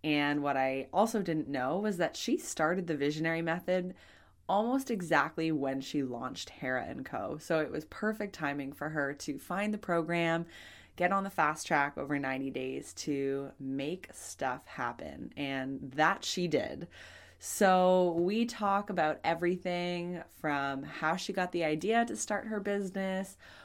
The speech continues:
what a day in the life is like, being that she works full-time and also operates Hera and Co on the side, why she hand delivers a lot of her orders,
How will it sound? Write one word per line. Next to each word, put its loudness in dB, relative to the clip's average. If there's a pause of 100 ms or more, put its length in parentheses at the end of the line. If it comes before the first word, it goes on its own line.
(140)
what 6
a 4
day 4
in 0
the 0
life 0
is -2
like, 2
being 2
that -4
she -4
works -6
full-time 0
and -8
also 2
operates -2
Hera 0
and -4
Co 0
on -4
the -12
side, 0 (560)
why 6
she -2
hand 0
delivers 2
a -4
lot 2
of -4
her -8
orders, 0